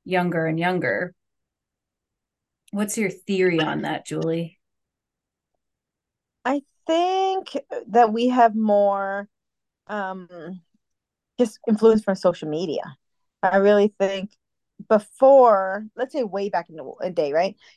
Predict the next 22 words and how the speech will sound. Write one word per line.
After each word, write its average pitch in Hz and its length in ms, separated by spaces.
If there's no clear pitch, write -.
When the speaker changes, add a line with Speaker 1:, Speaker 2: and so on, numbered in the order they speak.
Speaker 2:
You 226 120
had, 226 100
like, 196 160
seven 220 360
people 226 200
in 220 60
your 214 100
class. 170 500
Um, 190 460
the - 120
only 208 260
people 208 300
you 185 180
saw 180 420
was 190 320
their 185 100
seven 175 260
people, 175 300
or 175 280
it 180 120
would 180 200
be, 175 380